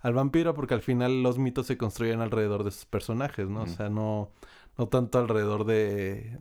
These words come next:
Speaker 1: del, del güey que vivía, del fifí, que vivía poca
Speaker 2: Exacto.
Speaker 1: madre, porque, pues, rara vez le, o sea, le pasaban enfermedades, cosas así, pero no, no era una, no, no era un, una maldición, ¿no?
Speaker 2: Sí, no era una atribución a algo místico, o,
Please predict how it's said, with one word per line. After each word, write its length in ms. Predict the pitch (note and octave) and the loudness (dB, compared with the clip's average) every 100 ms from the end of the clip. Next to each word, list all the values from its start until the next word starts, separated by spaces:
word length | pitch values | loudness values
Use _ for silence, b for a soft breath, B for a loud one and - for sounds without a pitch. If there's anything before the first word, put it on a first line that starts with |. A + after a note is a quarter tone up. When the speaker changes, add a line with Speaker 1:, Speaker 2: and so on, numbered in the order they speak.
| D#3 | -12
Speaker 1:
del, 840 | A2 A2+ A2 G#2+ G#2 G#2 G2+ G2+ A2 | -6 -2 0 0 -2 -4 -4 -8 -6
del 160 | A2 | -4
güey 160 | A2 A2 | -2 0
que 100 | A#2+ | 0
vivía, 360 | G#2+ G#2+ A2 | 0 0 0
del 160 | A2 G#2 | 0 -2
fifí, 360 | C3 A#2+ C#3+ B2+ | -2 2 2 2
que 120 | C3 | 0
vivía 200 | A2 G2+ | 0 -2
poca 100 | E2 A#2+ | -2 0
Speaker 2:
Exacto. 40 | C3 | 2
Speaker 1:
madre, 260 | C3 B2+ | 2 0
porque, 260 | C3 A#2 - | -2 -4 -6
pues, 220 | G2 G#2+ | -4 -2
rara 300 | G#2+ A2 A2 | 0 2 2
vez 240 | G#2+ G#2+ G#2 | 2 0 0
le, 440 | G#2+ F#2+ F2+ - B B B B B - | -2 -2 -4 -8 B B B B B -6
o 40 | |
sea, 340 | C3 A#2+ A#2 A#2 | 0 2 2 0
le 140 | A2+ | 0
pasaban 320 | G#2 A#2 D#3 | 0 2 2
enfermedades, 600 | C3+ C#3+ C3+ C3+ C3+ C3 | 2 2 4 4 2 -2
cosas 260 | - B2 B2 | -4 -4 -2
así, 180 | C#3 B2+ | -2 -2
pero 300 | - B2 A2+ | 0 0 0
no, 300 | A2+ A2+ A2+ | 0 0 0
no 200 | A2+ A#2 | 0 0
era 200 | A#2 A2+ | 2 0
una, 680 | A2+ A#2 A2 G2 F2+ G#2+ - b b b b b b - | 0 0 0 -2 -4 -8 -14 b b b b b b -6
no, 140 | B2+ | -4
no 280 | C3 B2 B2+ | -2 2 2
era 140 | B2+ | 2
un, 560 | B2+ B2 A#2+ A#2 A#2+ A2 - | 2 2 0 -2 -4 -8 -14
una 240 | - A#2 B2 | -4 0 0
maldición, 640 | A2 G2+ G2+ - A#2+ G#2+ | 0 -2 -4 -2 -2 -2
¿no? 60 | A2 | -2
Speaker 2:
Sí, 100 | C3 | -2
no 80 | |
era 80 | C3+ | -2
una 100 | C#3+ | -4
atribución 680 | C3 - E2 E2+ - G#2 A2+ | -6 -6 -4 -6 -4 -2 -2
a 60 | D2+ | -4
algo 440 | F2 F2 F2+ E2+ | -6 -4 -4 -2
místico, 1000 | D#2+ E2+ E2 - F2 - D#2 C#2+ C2+ A#1 _ _ | -4 -4 -6 -8 -10 -4 -4 -2 -6 -8 _ _
o, 200 | F2 E2+ | -6 -6